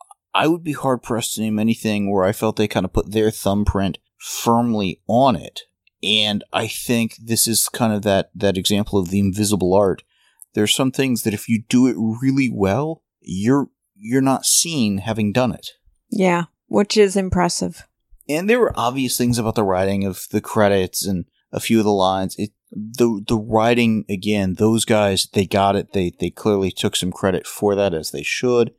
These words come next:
Speaker 2: Mm-hmm.
Speaker 1: Um, but it's not one of those, 'cause there have been a few movies where the writer is so proud of their wordplay or something like that.
Speaker 2: Yeah.
Speaker 1: Where it's a little awkward.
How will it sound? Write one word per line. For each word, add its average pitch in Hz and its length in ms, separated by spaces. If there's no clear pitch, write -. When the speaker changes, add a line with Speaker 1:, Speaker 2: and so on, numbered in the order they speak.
Speaker 2:
Mm-hmm. - 840
Speaker 1:
Um, 107 460
but 120 180
it's 120 280
not 123 360
one 120 160
of 113 100
those, 107 340
'cause 123 160
there 180 120
have 175 80
been 143 180
a - 60
few - 640
movies 98 720
where 110 320
the 110 100
writer 107 360
is - 120
so 143 100
proud 127 460
of 110 180
their 107 140
wordplay 104 920
or 90 60
something 101 360
like 95 220
that. 101 380
Speaker 2:
Yeah. 180 280
Speaker 1:
Where 120 240
it's 117 140
a 147 40
little 208 260
awkward. 151 480